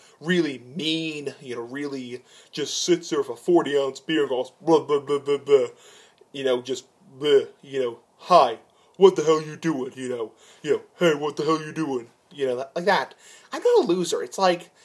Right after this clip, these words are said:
and I'm not trying to, you know, stereotype or anything like that, but I'm not a loser. I mean, I mean, unless you're totally against the idea of smoking tobacco,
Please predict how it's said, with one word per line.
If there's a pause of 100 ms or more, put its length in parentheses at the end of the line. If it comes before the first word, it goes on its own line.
and
I'm
not
trying
to,
you
know,
stereotype
or
anything
like
that,
but (460)
I'm
not
a
loser.
I
mean, (1080)
I
mean,
unless
you're
totally
against
the
idea
of
smoking
tobacco,